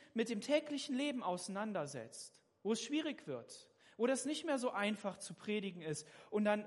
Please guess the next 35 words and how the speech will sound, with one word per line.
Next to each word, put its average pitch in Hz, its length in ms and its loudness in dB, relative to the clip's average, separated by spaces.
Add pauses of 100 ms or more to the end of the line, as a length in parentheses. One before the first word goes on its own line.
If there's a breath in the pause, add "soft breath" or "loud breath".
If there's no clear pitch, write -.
(140)
wird 214 140 4
es 202 140 -2
umgesetzt, 160 800 -4
sondern 226 260 0
wo 247 80 2
der 226 120 4
die 208 120 0
Herausforderung 196 800 0
hat, 160 160 -2
seinen 190 260 -4
Glauben, 196 300 2
den 214 140 0
er 190 100 0
da 175 120 0
verkündigt 220 500 -6
hat, 214 120 0
auch 175 160 -4
wirklich 202 300 -8
umzusetzen. 214 760 -10 (400 loud breath)
Das 170 240 0
will 214 120 0
ich 226 140 -6
mal 226 180 -2
sehen.“ 202 360 -6 (580 loud breath)
Deshalb 202 240 2
lass 247 240 2
dich 254 180 -6
auch 202 120 0
nicht 269 220 0
von 220 180 -2
jedem 233 240 0
Prediger 233 460 0
einfach 208 340 -4
irgendwo 208 400 -2
hinlenken, 190 600 -6